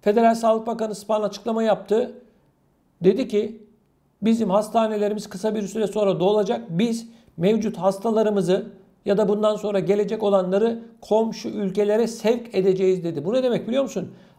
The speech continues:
Almanya'nın sağlık sisteminin çöktüğünün itirafı bu. Evet, şimdi bakın, bilim insanlarının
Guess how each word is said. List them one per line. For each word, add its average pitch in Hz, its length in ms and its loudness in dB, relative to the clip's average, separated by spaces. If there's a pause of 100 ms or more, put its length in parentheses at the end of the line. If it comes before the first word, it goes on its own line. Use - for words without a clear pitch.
(120)
Almanya'nın 214 600 2
sağlık 208 460 0
sisteminin 208 720 -8 (220)
çöktüğünün 233 840 -2
itirafı 226 680 2
bu. 240 240 -4 (1800)
Evet, 226 340 4 (280)
şimdi 208 220 -2
bakın, 240 300 0
bilim 226 220 0
insanlarının 233 880 0